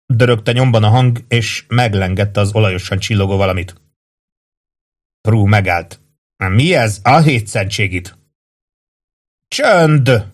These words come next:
üvöltötte az alak Prue felé irányítva a csillogó valamit.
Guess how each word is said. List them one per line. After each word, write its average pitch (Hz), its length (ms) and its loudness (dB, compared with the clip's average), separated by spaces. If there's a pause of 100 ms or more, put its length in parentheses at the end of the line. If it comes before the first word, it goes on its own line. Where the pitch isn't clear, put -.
(340)
üvöltötte 117 480 0
az 107 140 -2
alak 113 300 0
Prue 120 220 0
felé 107 260 0
irányítva 104 520 0
a 98 40 -2
csillogó 101 380 -2
valamit. 98 440 -2